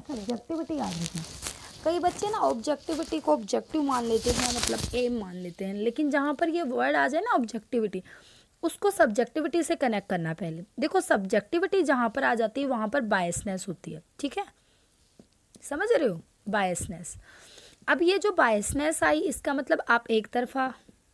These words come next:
एक तरफा मतलब एक side ले रहे हो, समझ रहे हो। जैसे ये teacher था class में, ठीक है, इनके पूरे बहुत सारे बच्चे थे class में,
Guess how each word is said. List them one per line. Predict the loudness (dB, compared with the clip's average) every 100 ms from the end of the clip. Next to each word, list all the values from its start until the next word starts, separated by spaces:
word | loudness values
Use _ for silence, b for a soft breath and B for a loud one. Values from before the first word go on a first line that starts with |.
| _ -20 _ _ _ -20 _ _ _ -2
एक | -2 -2
तरफा | -4 -6 -6 -4 0 0 -2 _
मतलब | -4 2
एक | 2 2
side | 0 2 4
ले | 4
रहे | 6 4
हो, | 0 _ _
समझ | -4 -2 2
रहे | 0
हो। | 0 _ _ -20 _ _ _ _ -20 -20 _ -2
जैसे | 0 4 4
ये | 2
teacher | 0 -2 -2 -4 -4
था |
class | -6 -8 -8 -8
में, | -8 -10 -10
ठीक | -10 -6
है, | -4 -6 B B B B B -10
इनके | -6 -4
पूरे | -2 0 0
बहुत | 2 0 2
सारे | 2 2
बच्चे | 0 0
थे | -2
class | 0 -2 -2 -4
में, | -8